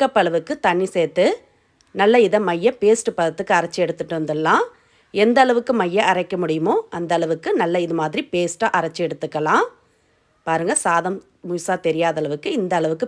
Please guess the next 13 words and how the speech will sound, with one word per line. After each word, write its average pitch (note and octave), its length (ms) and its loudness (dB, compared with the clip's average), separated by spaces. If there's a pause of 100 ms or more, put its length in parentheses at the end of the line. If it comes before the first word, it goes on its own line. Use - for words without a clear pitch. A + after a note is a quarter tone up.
பேஸ்டா F3 320 -2 (100)
அரைச்சு D3+ 300 -6
எடுத்துக்கலாம். D#3+ 540 0 (480)
இப்ப A#3+ 100 -2 (120)
அரைச்ச A#3+ 380 0
மிக்ஸிங்க F3+ 380 0 (1040)
ஒரு G#3+ 160 -2
பவுல்ல A3+ 280 6 (100)
மாத்தி F3 300 0 (180)
எடுத்து E3+ 300 -4
வச்சுக்கலாம். E3 560 -2 (240)
இது D#3+ 60 -6 (100)
மாதிரி F3 220 -2